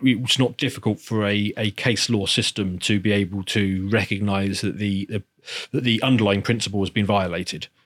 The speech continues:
and find against it. Whereas a rule-based system, it's, it's, so I mean, I, I, I used to do this actually when I was, when I was in the city. There was, um, various firms that, um, I, I was close to, um, put it like that, that,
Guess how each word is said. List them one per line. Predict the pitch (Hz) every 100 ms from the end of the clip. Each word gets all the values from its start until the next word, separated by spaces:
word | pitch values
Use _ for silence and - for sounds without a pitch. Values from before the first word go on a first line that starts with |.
| _
and | 98
find | 110 101
against | 92 98 85 -
it. | 85
Whereas | 110 110 98
a |
rule-based | 117 156 107 95 -
system, | 101 - 101 101
it's, | 120 - -
it's, | 117 - - - -
so | -
I | 156
mean, | 165
I, | 165
I, | 151 156
I | 143
used | 156 -
to |
do | 123 147
this | 120 101 -
actually | 113 104 120
when | 120
I |
was, | 117 110 -
when | 123
I | 117
was | 107
in | 117
the | 110
city. | 147 -
There | 107 113
was, | 113 101 -
um, | 127 107
various | 104 123 113 104
firms | - 120 110 110 -
that, | 120 - _ _ _ _
um, | 113 110 107 110 - _ _ _ -
I, | 104 113
I | 110 107 107 101 98
was | 104 101 92 - _ _
close | - 120 117
to, | - 104 123 - - - - _ _
um, | 104 104 104
put | 110
it |
like | 104 98
that, | 101 113 -
that, | 135 123 127